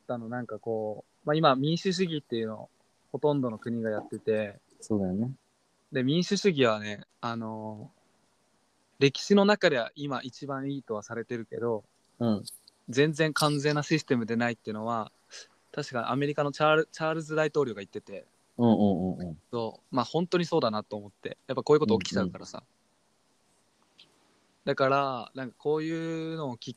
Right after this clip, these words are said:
Speaker 1: かけにこう、じゃあ、どんな物語が俺らは健やかに生きれるんだろうみたいなさ。し-、えっと、俺らも含め、自然も含め、生物も含め、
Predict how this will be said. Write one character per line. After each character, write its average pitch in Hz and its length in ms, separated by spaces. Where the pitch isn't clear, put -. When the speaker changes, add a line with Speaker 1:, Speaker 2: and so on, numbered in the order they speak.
Speaker 1:
か 143 120
け 139 140
に 135 100
こ 135 560
う、 - 40
じ 139 100
ゃ 175 200
あ、 117 120
ど 151 160
ん 165 120
な 110 200
物 127 240
語 127 160
が 110 360
俺 131 140
ら 120 180
は 104 160
健 147 100
や 139 80
か 127 80
に 113 100
生 113 60
き 151 120
れ 143 100
る 135 100
ん 120 60
だ 104 100
ろ 98 80
う - 80
み 104 100
た 101 100
い 95 60
な 95 100
さ。 - 200
し-、 - 180
え 127 60
っ - 20
と、 120 120
俺 147 140
ら 131 240
も 139 160
含 151 280
め、 156 200
自 139 220
然 147 260
も 147 100
含 151 220
め、 143 100
生 139 220
物 127 160
も 113 80
含 135 160
め、 135 240